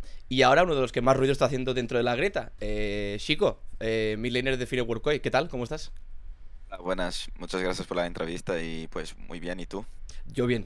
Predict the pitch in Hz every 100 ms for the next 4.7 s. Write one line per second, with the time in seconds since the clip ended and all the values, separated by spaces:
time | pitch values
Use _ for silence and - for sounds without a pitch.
0 | - 120 110 101 113 107 117 120 117 110
1 | 110 - 107 117 110 107 120 147 110 117
2 | 110 110 104 107 104 104 98 104 104 -
3 | 87 90 101 98 98 95 95 90 92 90
4 | 95 87 90 92 87 87